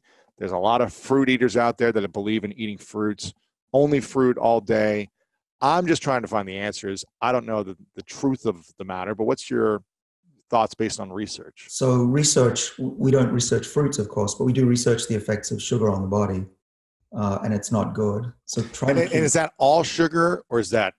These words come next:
Speaker 1: fruit sugar or refined sugar? What's, do we know that?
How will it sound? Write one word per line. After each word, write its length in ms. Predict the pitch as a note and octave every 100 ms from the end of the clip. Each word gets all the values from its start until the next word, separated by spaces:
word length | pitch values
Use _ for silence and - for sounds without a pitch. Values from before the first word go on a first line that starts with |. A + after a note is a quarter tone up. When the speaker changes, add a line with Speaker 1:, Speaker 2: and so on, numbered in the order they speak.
| _
Speaker 1:
fruit 340 | - - E3+
sugar 420 | - E3 C#3+ D3+ -
or 200 | F#2 E2+
refined 520 | E2+ - C3 C3+ A#2+
sugar? 360 | C3+ A#2 B2+
What's, 400 | A2+ A2+ - - - _ _ _ -
do 80 | G2+
we 80 | G2
know 200 | F#2 F2
that? 200 | E2